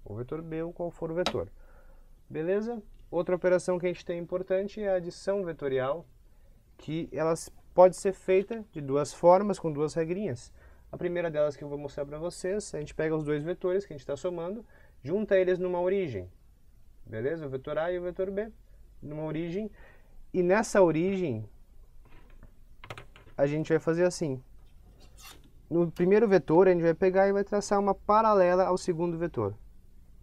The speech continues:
E no segundo vetor, a gente vai traçar uma paralela ao primeiro vetor. Isso forma um paralelogramo e a diagonal desse paralelogramo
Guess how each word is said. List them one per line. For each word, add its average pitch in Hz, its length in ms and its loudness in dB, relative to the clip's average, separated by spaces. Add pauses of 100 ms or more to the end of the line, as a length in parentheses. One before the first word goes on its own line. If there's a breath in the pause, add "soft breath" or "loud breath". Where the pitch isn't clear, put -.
(3750 soft breath)
E 151 60 -6
no 180 120 4
segundo 208 460 2
vetor, 165 520 4
a 143 80 -12
gente 131 160 -14
vai 143 140 -2
traçar 156 500 -4
uma 175 200 -2
paralela 180 920 4
ao 160 140 -4
primeiro 185 380 0
vetor. 101 340 -4 (3500 soft breath)
Isso 185 320 0
forma 190 380 8
um 190 80 2
paralelogramo 202 840 8
e 208 60 6
a 180 60 8
diagonal 170 580 4
desse 131 240 2
paralelogramo 175 840 2